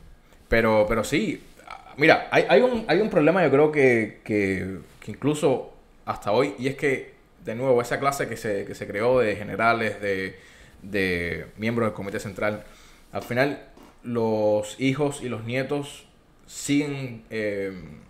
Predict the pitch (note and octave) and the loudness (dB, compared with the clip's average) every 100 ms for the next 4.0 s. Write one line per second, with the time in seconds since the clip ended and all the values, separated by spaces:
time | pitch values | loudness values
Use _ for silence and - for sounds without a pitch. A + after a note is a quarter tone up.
0 | _ - - _ - - - C#3 C#3 C3+ | _ -20 -20 _ -20 -12 -2 0 0 0
1 | B2+ B2 - B2 - A#2 A#2+ B2+ C#3 D#3+ | -2 -8 -12 -10 -6 -2 0 0 -2 -8
2 | - _ _ _ _ A2 G#2 G2 G2 G#2+ | -12 _ _ _ _ -4 -2 -2 -4 0
3 | G#2 A#2 C3 C3+ C3+ C3+ C#3+ D#3 D#3 | 0 2 -2 0 0 0 0 -4 -8